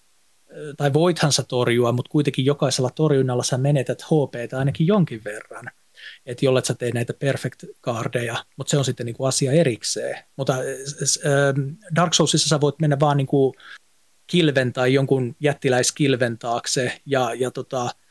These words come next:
mennä sillä niinku kilpikonnatilassa ja tota, sä saat sen niinku hengähdystauon siinä, ö, bossitaistelussa, mutta tossa sun on oltava niinku koko ajan tilanteen tasalla.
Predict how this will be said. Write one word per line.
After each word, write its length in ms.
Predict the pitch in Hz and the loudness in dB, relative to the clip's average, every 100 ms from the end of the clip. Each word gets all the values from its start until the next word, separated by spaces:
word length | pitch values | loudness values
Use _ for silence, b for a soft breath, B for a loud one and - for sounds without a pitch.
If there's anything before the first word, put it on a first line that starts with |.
| _ _ _ | _ _ _
mennä 360 | 139 139 131 139 | -2 2 2 0
sillä 240 | - 135 | 2 2
niinku 360 | 127 135 120 - - | 0 -2 -6 -10 -2
kilpikonnatilassa 1300 | 170 147 - 131 120 120 - 135 127 117 - - 123 - - | 0 2 0 0 0 -2 -2 2 4 4 2 2 -2 -6 -8
ja 100 | 127 | -2
tota, 360 | 123 - 117 113 120 151 135 - | -4 -2 -4 -4 -6 -10 -16 -10
sä 220 | - 151 139 | -2 2 4
saat 200 | 147 - | 2 2
sen 100 | 147 | 0
niinku 180 | 147 156 | 0 2
hengähdystauon 840 | 226 156 - 127 - 123 117 120 | 2 2 0 -2 -2 -2 -4 -2
siinä, 380 | - 127 113 - - _ _ - | -2 -2 -2 -6 -8 _ _ -8
ö, 180 | 127 120 | -4 0
bossitaistelussa, 1000 | 139 131 - - - - - 90 - - | 2 2 0 -4 -6 -6 -6 -4 -2 0
mutta 200 | 120 - | -2 0
tossa 260 | 170 156 151 | 2 2 2
sun 120 | 139 | 2
on 60 | |
oltava 220 | 139 139 139 | 2 2 0
niinku 160 | 135 | 0
koko 360 | 151 190 - 127 | 0 0 2 0
ajan 200 | 110 104 | 0 -8
tilanteen 480 | 139 113 107 120 113 | -8 -8 -8 -12 -12
tasalla. 520 | 123 113 - 123 - | -6 -6 -6 -10 -20